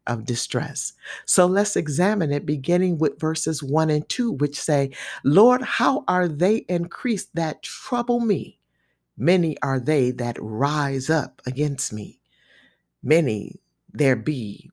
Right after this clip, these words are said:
which say of my soul, 'There is no help from him in God.'" Selah. At the writing of the psalm, David recognized that he was in a tremendous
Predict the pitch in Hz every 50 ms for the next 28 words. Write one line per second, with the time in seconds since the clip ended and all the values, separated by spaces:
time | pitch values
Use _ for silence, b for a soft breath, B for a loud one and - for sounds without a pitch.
0 | _ _ - 110 131 139 135 135 - - - - 185 175 180 180 180 - - -
1 | 170 156 156 156 156 160 175 175 - - - 98 - - - - _ _ _ _
2 | _ _ _ _ B B B B B B B B - 131 185 196 208 208 208 -
3 | - 202 190 165 170 175 180 190 220 247 262 269 269 277 269 - _ _ _ _
4 | _ - - 214 214 196 - - - _ _ - - - - 170 160 151 156 170
5 | _ _ - - - 143 175 - - 127 123 117 123 _ _ _ _ _ _ _
6 | _ _ _ - 139 135 143 139 127 117 - - - - - - - - - _
7 | _ _ _ _ _ _ _ _ _ - - - 170 165 135 - - - - -
8 | _ _ _ _ _ _ _ _ _ _ _ _ B B B B B B B B
9 | B B 220 220 - 226 214 196 220 240 262 277 269 262 226 202 185 170 - 170
10 | 165 - - 208 208 196 180 170 - B B B B 151 151 226 277 294 254 247
11 | - - 143 175 196 - 202 175 160 151 147 151 156 151 - 165 160 160 - -
12 | 220 233 214 180 170 170 - - 180 170 170 - - 160 156 - - - 156 131
13 | 127 127 147 180 196 202 196 202 190 185